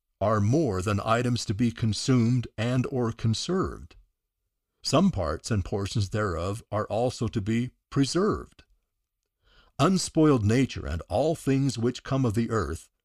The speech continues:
are made for the benefit of man, to please the eye and gladden the heart,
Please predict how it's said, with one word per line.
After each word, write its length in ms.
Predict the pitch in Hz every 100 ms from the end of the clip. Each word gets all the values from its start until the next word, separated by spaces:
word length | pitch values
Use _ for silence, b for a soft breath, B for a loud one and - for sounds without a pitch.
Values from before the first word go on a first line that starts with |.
| _ _ _ _
are 160 | 73
made 340 | 80 92 127 127
for 160 | -
the 100 | 110
benefit 500 | 90 90 113 120 147
of 120 | 151 127
man, 440 | 175 160 64 - - _ _ _ _ _ _
to 120 | -
please 400 | 131 190 208 180
the 180 | 151 151
eye 320 | 135 139 98
and 240 | 73 90 117
gladden 440 | 82 117 120 127
the 140 | 123
heart, 500 | 95 123 85 - -